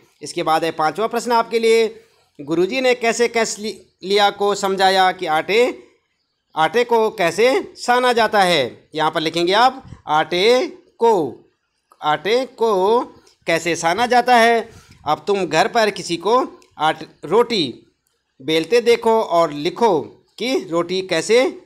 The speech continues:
बेली जाती है। उत्तर लिखेंगे, सने आटे में से थोड़ा सा आटा लेते हैं, फिर उसका गोल गोल पेड़ा बनाते हैं, उस पर सूखा आटा लगाकर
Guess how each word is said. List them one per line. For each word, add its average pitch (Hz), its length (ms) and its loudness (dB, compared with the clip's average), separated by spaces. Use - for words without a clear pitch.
बेली 247 280 0
जाती 220 320 -2
है। 170 440 -2
उत्तर 233 220 -4
लिखेंगे, 202 600 0
सने 180 300 0
आटे 240 300 4
में 247 140 2
से 233 340 0
थोड़ा 247 200 4
सा 220 140 0
आटा 226 480 2
लेते 233 340 0
हैं, 165 300 0
फिर 143 120 -4
उसका 147 260 -4
गोल 156 280 -4
गोल 240 180 0
पेड़ा 233 280 0
बनाते 226 360 0
हैं, 220 320 0
उस 160 140 -8
पर 175 140 -4
सूखा 156 300 -4
आटा 151 240 0
लगाकर 147 520 0